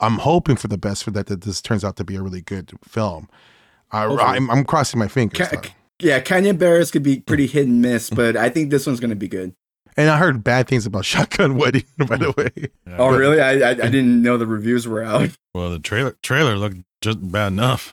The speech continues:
Speaker 2: I didn't see the trailer.
Speaker 1: It, it has Jennifer Coolidge. She's, like, kind of the talk of the town right now a-, after winning an Emmy for White Lotus.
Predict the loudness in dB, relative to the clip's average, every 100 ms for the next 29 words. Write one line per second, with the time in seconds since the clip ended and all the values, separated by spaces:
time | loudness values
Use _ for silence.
0 | _ -2 2 2 2 0 0 0 -2 -2
1 | 0 0 2 2 4 2 0 0 0 -2
2 | -4 2 4 4 2 -4 -4 -2 -2 0
3 | 0 2 0 0 -2 -2 -6 -4 -2 -2
4 | -4 -4 -6 -8 -6 -6 -4 -6 -4 -2
5 | -2 -4 -10 _ _ -20 _ -6 -2 2
6 | 0 0 0 2 0 -4 -6 -8 -8 -8
7 | -10